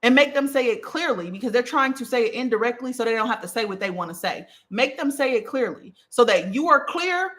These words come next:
When you move how you move, you're clear, right? And so I always say,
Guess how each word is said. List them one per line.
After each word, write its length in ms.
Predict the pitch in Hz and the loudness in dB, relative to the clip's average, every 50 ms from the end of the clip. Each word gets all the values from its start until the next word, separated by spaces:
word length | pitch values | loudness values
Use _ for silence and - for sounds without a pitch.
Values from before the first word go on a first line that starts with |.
| _ _ _ | _ _ _
When 260 | _ 175 208 220 214 202 | _ -6 -4 -4 -2 -2
you 160 | 262 349 381 | 0 0 0
move 520 | 381 392 415 440 480 494 480 466 480 427 | 0 2 8 10 10 10 10 8 6 4
how 160 | 415 392 415 | 4 4 4
you 140 | 415 415 440 440 453 453 466 466 453 427 | 2 0 0 0 0 2 2 2 2 2
move, 100 | 262 240 | 0 -4
you're 180 | 294 285 269 | -4 -6 -6
clear, 580 | 277 - - 339 330 262 175 - - - - _ _ _ _ _ _ _ _ _ _ _ _ _ | -6 -8 -6 -6 -4 -4 -4 -6 -8 -12 -20 _ _ _ _ _ _ _ _ _ _ _ _ _
right? 300 | 180 214 247 285 294 277 | 6 6 6 6 6 4
And 140 | - 240 247 | 0 -2 0
so 100 | 269 269 | 2 4
I 180 | - - 302 330 | 6 8 8 8
always 300 | 339 - 320 285 302 294 | 6 6 2 0 -2 -2
say, 460 | - 294 277 269 247 247 233 - | -2 -2 0 0 -2 -4 -6 -12